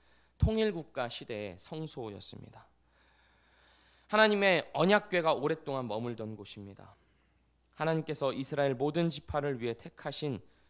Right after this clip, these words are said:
중심지였습니다. 근데 그 실로가 이제는 황폐하게 되었습니다. 그러니까 "성전을 실로같이 하겠다"라고 하시는 이 말씀은 곧 이 성전이 황폐해지고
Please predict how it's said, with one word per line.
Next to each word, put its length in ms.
중심지였습니다. 1700
근데 200
그 200
실로가 420
이제는 360
황폐하게 600
되었습니다. 600
그러니까 180
"성전을 520
실로같이 580
하겠다"라고 680
하시는 320
이 100
말씀은 600
곧 340
이 80
성전이 500
황폐해지고 1000